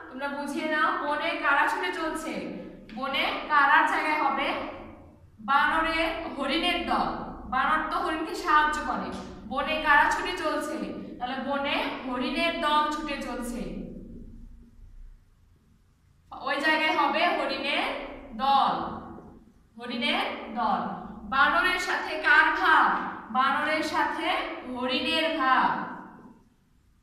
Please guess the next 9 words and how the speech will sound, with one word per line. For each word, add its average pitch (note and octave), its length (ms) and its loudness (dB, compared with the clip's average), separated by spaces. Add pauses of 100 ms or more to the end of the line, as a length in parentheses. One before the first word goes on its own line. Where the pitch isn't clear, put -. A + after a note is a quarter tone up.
(480)
হরিণের A#3+ 1600 -8 (800)
ভাব C4+ 380 2
তো D#4 60 -4
এখানে D#4 560 -4
আছে, C4+ 380 0 (480)
এখানে C#4+ 460 -6
বসবে D4 340 0
কি? - 340 -2
হরিণের। A#3+ 420 -4